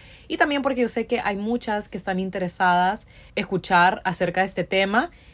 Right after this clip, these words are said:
Aquí tengo sus preguntas. Yo puse una cajita de preguntas esta semana para que me hagan todas las preguntas acerca del tema. Así que voy a estar contestándolo a lo largo de que esté platicándoles,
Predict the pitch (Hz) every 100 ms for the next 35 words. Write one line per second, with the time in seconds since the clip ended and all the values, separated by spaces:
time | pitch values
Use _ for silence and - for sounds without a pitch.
0 | - - 202 196 190 190 196 220 214 -
1 | 226 - 247 254 240 196 180 190 185 170
2 | 170 190 185 202 180 185 180 196 190 190
3 | 185 214 240 247 233 233 240 - - -
4 | - 185 202 202 196 233 220 214 233 -
5 | 196 190 190 202 185 170 175 170 185 190
6 | 190 196 202 202 196 180 180 156 175 180
7 | 175 240 214 214 - - - 185 - 170
8 | 202 185 180 202 220 226 233 233 214 202
9 | - 202 202 214 233 - 190 190 180 175
10 | 180 190 214 190 185 - 185 190 208 190
11 | 175 170 175 190 220 254 285